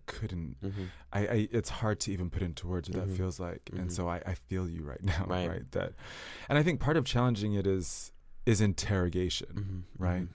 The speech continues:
Speaker 2: Mm-hmm. Mm-hmm.
Speaker 1: Do I think that person's attractive? Why do, why do I think they're attractive?
Speaker 2: Mm-hmm.
Speaker 1: Why don't I think they're
Speaker 2: Mm-hmm.
Speaker 1: attractive?
Speaker 2: Mm-hmm.
Speaker 1: And also to stop looking at people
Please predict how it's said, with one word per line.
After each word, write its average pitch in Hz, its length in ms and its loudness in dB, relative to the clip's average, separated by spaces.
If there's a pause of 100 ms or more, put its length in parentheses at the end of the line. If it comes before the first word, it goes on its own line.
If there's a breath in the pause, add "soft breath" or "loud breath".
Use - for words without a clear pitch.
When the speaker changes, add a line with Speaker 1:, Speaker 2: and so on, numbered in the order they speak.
Speaker 2:
Mm-hmm. - 60 -4
Mm-hmm. 95 640 -6
Speaker 1:
Do 110 100 6
I 110 60 8
think 117 200 2
that 117 120 2
person's 113 280 0
attractive? 110 540 -2 (500 loud breath)
Why 110 200 6
do, 104 120 4
why 120 240 10
do 101 120 4
I 87 60 2
think 87 180 -4
they're 85 160 -2
attractive? 80 480 -4
Speaker 2:
Mm-hmm. 95 240 -6
Speaker 1:
Why 110 160 6
don't 117 220 8
I 87 100 2
think - 220 -6
they're 80 160 -6
Speaker 2:
Mm-hmm. 80 140 -8
Speaker 1:
attractive? 92 460 -4
Speaker 2:
Mm-hmm. 92 180 -6 (180 loud breath)
Speaker 1:
And 135 120 10
also 135 220 8
to 123 100 6
stop 120 240 4
looking 127 300 6
at 110 100 2
people 107 440 4